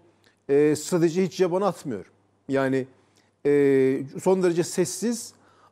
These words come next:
ama onun da son derece iddialı olduğunu düşünüyorum. O da bir, bir şekilde parti içerisindeki veya altılı ittifak içerisindeki pozisyonuna ve gücüne bağlı olarak daha farklı bir, e, stratejiyle, siyasi stratejiyle, e,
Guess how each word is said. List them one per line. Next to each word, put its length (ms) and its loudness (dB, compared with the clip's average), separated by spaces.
ama 180 2
onun 200 4
da 80 2
son 220 0
derece 180 -4
iddialı 340 -2
olduğunu 320 -6
düşünüyorum. 460 -8
O 80 -2
da 140 0
bir, 260 0
bir 60 -4
şekilde 540 -2
parti 300 0
içerisindeki 680 -2
veya 120 4
altılı 360 -2
ittifak 360 -8
içerisindeki 920 -2
pozisyonuna 540 0
ve 60 4
gücüne 420 -2
bağlı 240 2
olarak 460 0
daha 160 2
farklı 440 -2
bir, 200 0
e, 260 -2
stratejiyle, 680 0
siyasi 340 -2
stratejiyle, 580 0
e, 60 4